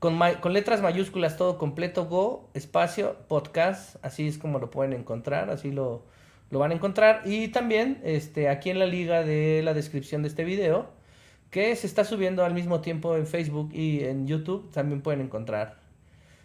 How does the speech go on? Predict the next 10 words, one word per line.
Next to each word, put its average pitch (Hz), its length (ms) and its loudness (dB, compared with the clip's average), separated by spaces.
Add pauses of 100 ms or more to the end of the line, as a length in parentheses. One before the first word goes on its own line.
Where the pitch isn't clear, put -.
(140)
la 123 160 -2
liga 131 320 -2
para 131 320 0
que 123 440 -6 (140)
compartan, 131 720 -4 (200)
nos 113 160 -10
sigan 120 480 -4 (680)
y 170 100 -4
nos 147 160 -2
estén 131 420 -6